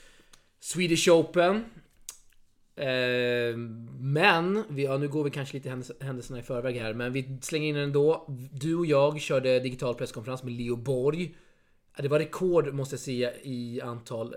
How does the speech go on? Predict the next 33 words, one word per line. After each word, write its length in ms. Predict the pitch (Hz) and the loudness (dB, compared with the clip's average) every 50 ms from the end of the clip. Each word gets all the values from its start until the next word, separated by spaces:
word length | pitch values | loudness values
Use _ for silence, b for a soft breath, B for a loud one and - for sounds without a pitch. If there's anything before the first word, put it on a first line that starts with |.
| 123 113 | -10 -10
eh, 60 | 110 | -10
journalister 760 | 110 - 123 117 117 127 127 - - - - 120 110 107 104 107 | -10 -10 -10 -8 -8 -8 -8 -10 -14 -10 -8 -6 -6 -6 -8 -12
när 100 | 110 107 | -14 -16
det 60 | 107 | -16
kom 180 | - - 110 | -14 -16 -16
till 80 | 104 - | -16 -16
en 60 | 104 | -18
svensk 340 | - - - 123 117 110 - | -16 -12 -12 -12 -12 -12 -12
tennisspelare. 360 | - 110 110 - - 120 113 | -14 -14 -14 -12 -10 -10 -4
Det 60 | 113 | 2
var 80 | 156 196 | 2 2
tjugo 1200 | 190 - - - - - 302 294 262 240 214 190 170 160 135 - 262 277 254 202 151 127 110 B B B B B B B B B | 4 4 4 4 8 8 8 8 8 6 4 2 -2 -2 -2 0 2 4 4 4 2 0 -2 B B B B B B B B B
journalister 1120 | _ - 180 180 175 175 175 196 214 214 - - - - - 139 123 120 127 135 160 185 185 - - - - _ _ _ _ _ _ _ _ _ | _ -2 0 2 2 2 2 2 0 0 -2 -6 -8 -6 -2 0 2 2 2 2 0 -2 -6 -12 -20 -20 -20 _ _ _ _ _ _ _ _ _
som 140 | - 165 | -6 -2
var 180 | 147 143 135 120 | 0 0 0 2
där. 560 | 175 185 170 160 143 139 139 147 170 202 214 - - - _ _ - _ _ _ _ _ _ _ _ _ _ _ _ _ - | 2 4 4 4 4 4 4 2 2 0 -2 -8 -16 -20 _ _ -20 _ _ _ _ _ _ _ _ _ _ _ _ _ 2
Alla 220 | 156 151 156 170 | 2 4 4 4
utländska, 680 | 165 151 139 - 147 135 131 - - 143 135 151 165 - | 4 2 2 0 -2 -2 -2 -4 -2 -2 -2 -2 -2 -4
för 60 | 147 | -8
att 80 | 135 - | -12 -10
snacka 320 | - - 135 135 - - | -8 -8 -8 -6 -6 -6
med 100 | 127 123 | -6 -6
Leo 240 | 120 120 120 117 113 | -6 -6 -6 -6 -6
Borg. 320 | 110 110 110 104 101 101 104 | -6 -6 -8 -8 -6 -10 -10
Och 100 | - 127 | -12 -8
så 60 | - | -8
var 60 | 131 | -8
det 60 | 120 117 | -6 -4
du 100 | 123 117 | -6 -6
och 80 | 113 | -4
jag 220 | 117 117 110 104 98 | -4 -4 -4 -6 -8
då. 200 | 98 95 92 - - _ b b b b b b b b b _ - 120 | -10 -14 -16 -18 -20 _ b b b b b b b b b _ -14 -12
Eh, 540 | 104 104 104 101 101 98 101 101 101 104 | -10 -10 -10 -10 -10 -10 -10 -10 -12 -12